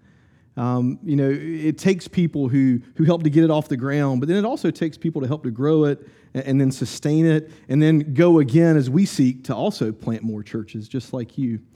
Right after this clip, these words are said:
Uh, so if at some point in the next few years you think you might want to be a part of suffering for Jesus at the beach, uh, we would love for you to join us. Um, all jokes aside, we'd love that.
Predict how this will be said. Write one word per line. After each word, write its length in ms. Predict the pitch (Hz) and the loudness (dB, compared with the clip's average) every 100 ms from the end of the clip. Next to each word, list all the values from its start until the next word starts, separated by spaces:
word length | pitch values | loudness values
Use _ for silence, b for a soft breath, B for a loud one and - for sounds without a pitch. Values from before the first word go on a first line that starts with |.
| b b b | b b b
Uh, 220 | 127 131 | -2 -2
so 240 | 135 240 170 | 0 2 6
if 220 | 170 165 | 4 2
at 100 | 170 | -4
some 240 | - 202 | 2 2
point 400 | 180 185 185 220 B B - | 4 4 4 2 B B 0
in 80 | |
the 40 | 165 | 2
next 260 | 165 151 | 2 -2
few 140 | - 170 | -4 0
years 420 | 151 143 143 127 | 2 2 2 -2
you 80 | 156 | -4
think 240 | 160 151 | -2 -2
you 40 | 147 | -2
might 180 | 139 147 | -4 -4
want 120 | 143 | -4
to 60 | |
be 80 | 135 | -2
a 60 | 131 | -4
part 440 | - 139 131 - b b b | -4 -6 -6 -8 b b b
of 340 | 127 127 120 139 | -4 -2 -4 -6
suffering 420 | - 135 156 143 | -4 -2 -2 -4
for 160 | 135 | -4
Jesus 760 | 123 113 123 117 120 - - - _ - | -6 -2 -4 -4 -8 -10 -20 -20 _ -16
at 140 | 110 | -12
the 60 | 113 | -6
beach, 560 | 135 120 120 - - _ B B B B | -4 -4 -6 -18 -20 _ B B B B
uh, 560 | 120 123 120 120 123 120 - 123 | -8 -6 -6 -6 -8 -10 -14 -8
we 120 | 120 143 | 0 2
would 160 | 143 | 2
love 300 | 127 135 139 | 0 0 -2
for 100 | - | -2
you 140 | 131 127 | -2 -2
to 80 | |
join 380 | 123 127 127 123 | -4 -6 -6 -8
us. 220 | 123 - - b b - | -10 -14 -20 b b -10
Um, 540 | 127 123 123 120 120 117 - | -6 -4 -4 -6 -8 -12 -14
all 140 | 117 127 | -6 -4
jokes 280 | 127 123 | -4 -6
aside, 320 | 117 - 120 117 | -12 -8 -8 -6
we'd 180 | 123 | -8
love 180 | 120 120 | -8 -10
that. 260 | 120 123 | -10 -12